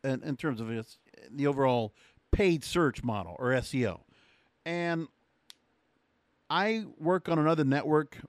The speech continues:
on, within the company that I work for that has Cannabis Radio as one of our networks. We also have another network that we run,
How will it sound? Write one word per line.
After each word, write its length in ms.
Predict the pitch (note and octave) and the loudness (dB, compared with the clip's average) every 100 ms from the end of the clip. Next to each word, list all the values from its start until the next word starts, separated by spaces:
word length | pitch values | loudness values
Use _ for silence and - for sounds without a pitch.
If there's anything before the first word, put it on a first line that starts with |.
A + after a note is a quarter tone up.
| - | -8
on, 500 | B2+ C3 B2+ B2 A#2+ - | -2 0 2 2 0 -4
within 280 | C3+ B2+ C#3+ | -6 -2 -2
the 60 | C3+ | 0
company 340 | D3+ C#3+ C#3 | 0 2 2
that 100 | B2 | 2
I 40 | |
work 220 | B2 C3+ C3 | 2 0 0
for 220 | C#3+ C3+ | 0 2
that 180 | A#2+ A#2 _ _ _ _ _ _ | 0 -6 _ _ _ _ _ _
has 360 | D3 C#3+ D3 - | -2 0 0 -4
Cannabis 360 | D#3 D3+ C#3 | 0 2 2
Radio 200 | C3+ C#3+ | 0 0
as 60 | B2+ | 2
one 80 | C3+ | 2
of 80 | |
our 100 | C3 | 2
networks. 340 | B2+ B2+ C#3+ - | 2 0 -4 -2
We 80 | C#3 | -2
also 240 | C#3 - | -2 -4
have 60 | B2 | -6
another 220 | B2+ C3 | -4 -4
network 360 | B2+ - B2 | -4 -6 -10
that 80 | B2 | -8
we 100 | B2 | -6
run, 320 | A#2 B2 B2 | -2 0 0